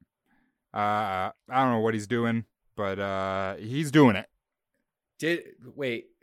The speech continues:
Speaker 2: did Jeremy Soule write a, uh, write a Darth Vader book? You know who Jeremy Soule
Speaker 1: Char-,
Speaker 2: is,
Speaker 1: I think
Speaker 2: right?
Speaker 1: you're thinking of Charles Soule.
Speaker 2: Charles
Speaker 1: Charles
Speaker 2: Soule?
Speaker 1: Soule. Charles Soule. Soule.
Speaker 2: Soule.
Speaker 1: Hmm.
Speaker 2: Soule.
Speaker 1: Hmm. Well, Jeremy Saliba.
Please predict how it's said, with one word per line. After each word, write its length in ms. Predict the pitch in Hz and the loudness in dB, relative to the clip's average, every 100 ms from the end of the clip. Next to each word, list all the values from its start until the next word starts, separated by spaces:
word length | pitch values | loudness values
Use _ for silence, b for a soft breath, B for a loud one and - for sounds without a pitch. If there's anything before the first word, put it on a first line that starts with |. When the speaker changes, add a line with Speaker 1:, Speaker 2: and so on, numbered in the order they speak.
| - | -14
Speaker 2:
did 260 | 147 143 - | -8 -8 -6
Jeremy 460 | 147 156 220 262 | -2 0 0 -2
Soule 600 | 262 - 123 117 139 165 147 | -6 -6 -4 -4 -4 -6 -6
write 200 | 117 117 | -6 -4
a, 440 | 110 _ _ - | -8 _ _ -14
uh, 460 | 117 107 98 92 87 - _ _ _ _ _ | -10 -8 -8 -10 -14 -18 _ _ _ _ _
write 320 | 113 113 113 110 | -12 -6 -6 -6
a 300 | 107 101 98 | -8 -8 -10
Darth 280 | 104 107 | -8 -8
Vader 200 | 104 98 113 | -8 -10 -8
book? 300 | 147 175 - _ - | -8 -10 -14 _ -10
You 80 | 131 | -6
know 80 | |
who 120 | 143 110 | -6 -6
Jeremy 340 | 117 110 104 | -6 -6 -8
Soule 100 | - | 4
Speaker 1:
Char-, 340 | - 143 90 | 10 12 10
Speaker 2:
is, 200 | 87 87 - | 2 -16 -2
Speaker 1:
I 40 | |
think 60 | 127 | 2
Speaker 2:
right? 80 | 143 | 4
Speaker 1:
you're 120 | 131 | 4
thinking 180 | 127 117 | 6 4
of 80 | 90 | 2
Charles 400 | - 113 107 98 | 0 2 2 0
Soule. 380 | - 87 - - _ _ _ _ _ _ _ _ _ _ | -6 -8 -10 -20 _ _ _ _ _ _ _ _ _ _
Speaker 2:
Charles 220 | - 110 | -8 -2
Speaker 1:
Charles 260 | 117 95 90 | 0 0 -2
Speaker 2:
Soule? 80 | |
Speaker 1:
Soule. 380 | 156 98 87 82 _ _ | -2 -2 -4 -12 _ _
Charles 300 | - 107 95 - | -4 -2 -2 -4
Soule. 420 | 110 92 87 - _ | -6 -8 -10 -18 _
Soule. 640 | - 101 87 80 82 87 82 _ _ _ _ | -6 -6 -6 -12 -16 -18 -20 _ _ _ _
Speaker 2:
Soule. 220 | - 117 | -2 -2
Speaker 1:
Hmm. 200 | 107 101 95 _ _ | -2 -8 -14 _ _
Speaker 2:
Soule. 360 | - 95 - - _ _ _ _ _ | -16 -16 -16 -20 _ _ _ _ _
Speaker 1:
Hmm. 180 | 143 135 123 - _ _ _ _ _ _ _ _ | -4 -4 -6 -14 _ _ _ _ _ _ _ _
Well, 140 | 139 | -2
Jeremy 360 | 143 117 190 214 | 0 2 2 2
Saliba. 680 | 196 156 143 175 107 95 | 0 2 2 2 0 -4